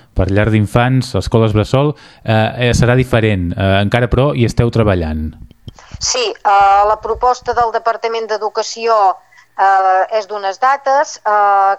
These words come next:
Speaker 2: que nosaltres podem agafar les mateixes o les podem modificar en funció del que ens sembli que és més còmode per les famílies,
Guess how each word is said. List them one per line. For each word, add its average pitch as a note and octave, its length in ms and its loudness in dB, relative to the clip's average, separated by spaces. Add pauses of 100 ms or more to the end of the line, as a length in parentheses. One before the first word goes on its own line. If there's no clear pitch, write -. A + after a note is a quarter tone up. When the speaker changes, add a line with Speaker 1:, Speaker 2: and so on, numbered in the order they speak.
Speaker 2:
que A#3 100 -2
nosaltres A#3 680 -2
podem G#3+ 280 -4
agafar G#3+ 360 0
les A3+ 120 -6
mateixes B3+ 540 -10
o G#3+ 160 0
les G#3 160 -2
podem G3+ 300 -4
modificar A3 640 -4 (400)
en G#3+ 120 -2
funció A#3 400 -4
del A#3+ 80 -2
que C4 100 -4
ens A3 220 -6
sembli A#3 280 -2
que A#3 100 -6
és G#3 80 -6
més A3 180 -6
còmode G3+ 580 0
per F3 420 0
les F3 120 -8
famílies, C4+ 720 -2